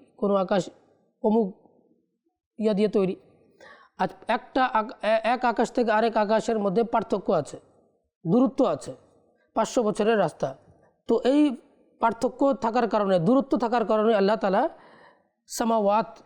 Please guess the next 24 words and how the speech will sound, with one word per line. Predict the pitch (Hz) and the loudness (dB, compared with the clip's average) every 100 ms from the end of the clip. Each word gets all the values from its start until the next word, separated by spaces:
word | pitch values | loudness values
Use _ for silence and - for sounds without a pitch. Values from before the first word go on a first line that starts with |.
| _ _ - | _ _ -2
আকাশকে | 202 269 247 - 240 | 0 0 -2 0 0
বহু | 185 196 269 | 2 0 2
বচন | 247 240 | 2 0
শব্দ | 214 214 180 | -2 -2 -2
দ্বারা | 190 196 | 0 2
এখানে | 185 180 190 | 0 0 -2
আখ্যা | 175 175 | -4 -6
করেছেন, | 156 143 135 - - _ _ _ _ _ _ _ _ _ _ _ _ _ _ _ | -4 -4 -6 -14 -20 _ _ _ _ _ _ _ _ _ _ _ _ _ _ _
আখ্যায়িত | 196 220 208 | -6 -4 -2
করেছেন। | 208 170 147 - - _ - - _ _ _ | 0 0 0 -4 -14 _ -20 -20 _ _ _
আর | 202 240 220 - 294 _ _ _ _ _ _ _ _ _ _ _ _ _ _ _ _ _ 170 | -2 0 -2 -8 -18 _ _ _ _ _ _ _ _ _ _ _ _ _ _ _ _ _ -4
জমিন, | 165 226 269 196 - _ | 0 2 2 0 -8 _
আরদ, | - 233 202 131 - _ _ | -2 -2 -2 -10 -18 _ _
এটাকে | 220 254 233 | -4 -2 0
এক | 240 | 0
বচন | 214 240 | 0 0
হিসেবে | 208 180 190 | 0 0 0
ব্যবহার | 170 160 | 0 0
করেছেন, | 160 147 165 | 0 0 -2
কিন্তু | 220 220 | 0 0
যদিও | 185 196 247 | 0 2 2
বা | 233 | 2
জমিন | 196 202 220 | 0 0 0
সাতটা। | - 175 - 135 | -2 -4 -6 -10